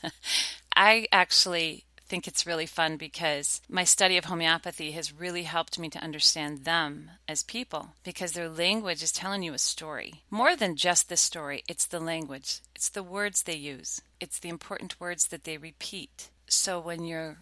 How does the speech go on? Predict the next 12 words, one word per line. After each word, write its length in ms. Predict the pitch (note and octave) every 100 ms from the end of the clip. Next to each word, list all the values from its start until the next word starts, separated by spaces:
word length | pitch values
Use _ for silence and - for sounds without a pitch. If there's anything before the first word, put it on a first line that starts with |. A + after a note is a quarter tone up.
| -
listening 520 | D#3 F#3 - C4 A#3+
to 120 | G3+ F#3
someone 640 | - E3+ D#3+ D#3 D#3 D#3 - - - -
and 160 | F3
they 140 | F3+ F3+
repeat 500 | F3+ - - F#3+ -
the 180 | F3+ E3 -
phrase, 380 | G3 F3 E3
for 140 | - F3+
instance, 720 | E3+ E3 - E3 D#3+ - - - -
I'm 200 | G#3+ G#3+
so 440 | - - F#3+ F#3+